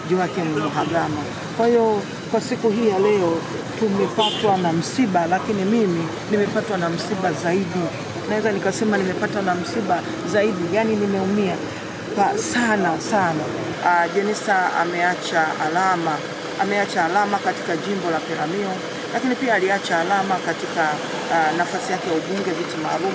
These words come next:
kwa wanawake wa mkoa wa Ruvuma. Jenista Joakim Mhagama pia ameacha alama kwa maana ya, ah, vijana, wanawake, wazee. Ni mtu ambaye alikuwa na upendo.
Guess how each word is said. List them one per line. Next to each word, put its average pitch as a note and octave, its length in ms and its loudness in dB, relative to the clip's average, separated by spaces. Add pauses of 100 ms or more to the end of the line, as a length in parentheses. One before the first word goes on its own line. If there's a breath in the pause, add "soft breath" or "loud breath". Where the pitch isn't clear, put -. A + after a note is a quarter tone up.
(140)
kwa E3 100 -2
wanawake D#3+ 340 -2
wa D3+ 60 -4
mkoa D3+ 260 -4
wa D#3+ 120 0
Ruvuma. F#3+ 440 -2 (500)
Jenista G#3+ 420 0
Joakim G3 360 -2
Mhagama F3 760 0 (360)
pia A3+ 280 4 (1400)
ameacha G#3+ 540 2
alama F#3+ 500 2 (380)
kwa G#3 100 2
maana G#3 440 4
ya, E3 180 2
ah, D#3+ 180 0 (720)
vijana, F#3+ 640 2 (360)
wanawake, F3+ 760 0 (520)
wazee. G3+ 520 2 (480)
Ni B3 100 0
mtu A#3 140 0
ambaye G3+ 240 2
alikuwa E3+ 280 -2
na D#3+ 100 0
upendo. D#3+ 560 -4